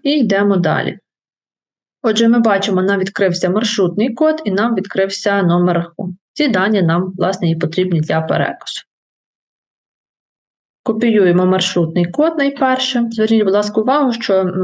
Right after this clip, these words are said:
в Interactive Brokers, е, прописано маршрутний номер, або це у вас буде, якщо у вас, е, кабінет в I B на, е, англійській мові, е, routing number, е, то це у вас,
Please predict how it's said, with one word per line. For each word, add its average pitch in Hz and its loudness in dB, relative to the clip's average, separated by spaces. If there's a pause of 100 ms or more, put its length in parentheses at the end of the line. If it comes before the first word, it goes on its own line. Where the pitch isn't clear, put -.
(220)
в 180 -10
Interactive 202 0
Brokers, 185 -2
е, 170 2 (580)
прописано 196 -2
маршрутний 254 0
номер, 220 2
або 180 0
це 185 -2
у 175 2
вас 180 -2
буде, 180 2
якщо 175 -2
у - 2
вас, 170 0
е, 175 2
кабінет 175 0 (420)
в - -2
I 185 0
B 185 2
на, 175 2
е, 185 -2
англійській 220 0
мові, 180 2
е, 165 2
routing 233 0
number, 180 0 (460)
е, 175 2
то 175 -6
це 220 0
у 220 -2
вас, 190 -4